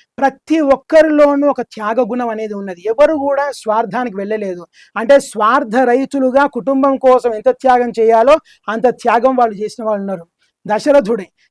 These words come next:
దశరథుడు అంటే తండ్రి పుత్రుడి పట్ల ఏ రకంగా మసులుకోవాలి, పుత్రవాత్సల్యం అంటే ఎలా ఉండాలి. కౌసల్యాదేవి, "నా కొడుకును అడవికి పంపిస్తావా, ఏ, నన్ను అడగకుండా ఎలా అడవికి పంపిస్తావా?" అని కౌసల్య కైకేయితో గొడవ పెట్టుకోలేదు. చూడండి విచిత్రం.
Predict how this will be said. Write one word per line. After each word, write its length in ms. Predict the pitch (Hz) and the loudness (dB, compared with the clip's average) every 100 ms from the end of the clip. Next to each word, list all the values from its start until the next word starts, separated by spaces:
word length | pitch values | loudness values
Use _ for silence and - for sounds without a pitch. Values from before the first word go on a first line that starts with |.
| - | -6
దశరథుడు 540 | 220 233 294 302 269 254 | -4 0 2 2 4 2
అంటే 400 | 220 240 285 285 | 2 0 4 4
తండ్రి 560 | - 233 262 285 302 | 4 0 0 0 -2
పుత్రుడి 400 | 247 262 - 285 | -2 -6 -4 -2
పట్ల 280 | 285 277 247 | 0 0 4
ఏ 60 | 247 | 4
రకంగా 320 | 262 277 277 | 4 2 0
మసులుకోవాలి, 500 | 247 - 208 240 190 | 0 -2 0 0 0
పుత్రవాత్సల్యం 840 | 240 - 294 302 294 - 240 202 170 _ _ _ 214 | -4 -2 0 2 -2 -4 -6 -6 -10 _ _ _ -8
అంటే 240 | 240 269 | 0 2
ఎలా 200 | 226 262 | 4 6
ఉండాలి. 520 | 240 220 202 190 214 - _ _ - | 4 0 -4 -6 -8 -18 _ _ -4
కౌసల్యాదేవి, 920 | 233 277 302 294 302 277 220 202 180 _ _ _ | 0 0 2 2 4 4 2 -2 -6 _ _ _
"నా 180 | 220 254 | 0 2
కొడుకును 420 | 262 240 285 349 | 4 4 2 2
అడవికి 280 | 269 262 247 | 2 2 2
పంపిస్తావా, 800 | 262 240 - - 226 220 220 180 - _ - | 0 0 -4 -6 0 2 0 -2 -10 _ -8
ఏ, 100 | 240 | -2
నన్ను 240 | 240 247 | 0 2
అడగకుండా 400 | 226 285 285 294 | 4 4 2 2
ఎలా 160 | 233 277 | 4 4
అడవికి 220 | 277 262 | 2 0
పంపిస్తావా?" 540 | 269 262 240 269 254 247 | -2 -2 -4 0 2 2
అని 120 | 262 | 2
కౌసల్య 480 | 233 240 - 254 247 | 0 0 2 2 4
కైకేయితో 460 | 233 226 240 226 | 2 2 -2 -2
గొడవ 200 | 202 208 | -2 -2
పెట్టుకోలేదు. 500 | 202 - 190 175 165 | -4 -6 -10 -10 -14
చూడండి 320 | 185 220 196 | -8 -6 -6
విచిత్రం. 420 | 180 185 - 180 | -10 -12 -16 -20